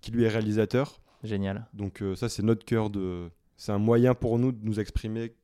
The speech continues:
Speaker 1: qu'on, qu'on aime bien et qu'on veut développer.
Speaker 2: Donc, on a, on vient de dire deux choses. On vient de dire les pétitions.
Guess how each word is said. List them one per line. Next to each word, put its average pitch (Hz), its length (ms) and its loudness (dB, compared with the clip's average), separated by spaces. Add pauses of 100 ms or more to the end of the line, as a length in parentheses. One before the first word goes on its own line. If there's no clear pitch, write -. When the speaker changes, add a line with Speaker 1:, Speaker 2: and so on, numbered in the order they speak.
(160)
Speaker 1:
qu'on, 101 220 -6
qu'on 110 160 -4
aime 110 160 0
bien 120 240 -2
et 120 60 -2
qu'on 107 160 -8
veut 113 120 0
développer. 104 360 -2 (640)
Speaker 2:
Donc, 117 200 -6
on 135 160 -2
a, 156 340 -2 (1200)
on - 40 -10
vient 143 120 0
de 139 40 -2
dire 131 160 2
deux 127 120 -2
choses. 104 260 -6
On 104 80 -8
vient 110 120 -4
de 113 60 -4
dire 117 120 -2
les 107 120 -2
pétitions. 117 580 -10